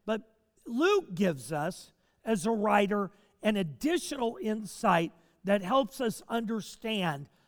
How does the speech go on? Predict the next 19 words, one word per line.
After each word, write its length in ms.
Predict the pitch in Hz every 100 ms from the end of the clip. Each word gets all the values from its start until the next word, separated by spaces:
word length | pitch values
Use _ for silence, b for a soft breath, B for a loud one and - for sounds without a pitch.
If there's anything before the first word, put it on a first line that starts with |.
| _
the 140 | 175 202
dramatic 880 | 139 196 185 170 208 262 269 -
denial 800 | 196 220 214 220 196 143 127 160 - _ _ -
that's 300 | 190 - -
taking 460 | 220 190 190 170
place. 340 | - 180 147 -
Let's 240 | 220 -
look 220 | 240 233
at 80 | 214
the 80 | 180
passage. 640 | 165 175 151 - 107 - _ _ _ _ _ _ _ _ _ _ _ - _ _ _ -
"Simon, 520 | - 311 339 339 247
Simon, 520 | - 277 269 190 170
Satan 400 | - 277 302 233
has, 220 | 220 185 _
has 240 | 190 202 -
asked 400 | 220 240 226 -
to 100 | 214
sift 560 | 170 - 240 208 165